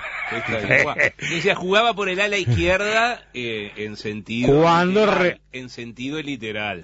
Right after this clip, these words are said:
Speaker 2: En sentido,
Speaker 1: No
Speaker 2: eh,
Speaker 1: en sentido político.
Speaker 2: este, no, más bien que era,
Speaker 1: Que jugaba por
Speaker 2: la,
Speaker 1: el ala derecha,
Speaker 2: como las
Speaker 1: ¿viste?
Speaker 2: tertulias trataban de equilibrar,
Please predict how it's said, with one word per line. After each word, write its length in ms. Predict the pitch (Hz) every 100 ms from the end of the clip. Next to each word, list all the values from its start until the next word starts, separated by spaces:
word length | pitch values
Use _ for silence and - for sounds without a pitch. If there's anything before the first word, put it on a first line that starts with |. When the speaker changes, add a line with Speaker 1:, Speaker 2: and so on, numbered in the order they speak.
| 113
Speaker 2:
En 200 | 104 95
sentido, 680 | - 80 82 87 117 123
Speaker 1:
No 80 | 123
Speaker 2:
eh, 260 | 117 113 107
Speaker 1:
en 60 |
sentido 420 | 98 165 156 156 120
político. 540 | 117 117 98 95 87
Speaker 2:
este, 480 | 127 117 104 - 113
no, 280 | 160 160 175
más 180 | 139
bien 220 | 127 147 143
que 120 | 165
era, 640 | 165 147 131 110 101 98
Speaker 1:
Que 60 | 95
jugaba 400 | 92 110 113 120
por 100 | 110
Speaker 2:
la, 120 | 107 101
Speaker 1:
el 100 | 190
ala 240 | 170 143
derecha, 280 | 120 131 156
Speaker 2:
como 220 | 151 156
las 160 | 160 143
Speaker 1:
¿viste? 120 | 170
Speaker 2:
tertulias 460 | 131 190 196 196
trataban 420 | 165 156 165 170 156
de 60 |
equilibrar, 720 | 120 127 131 135 151 170 190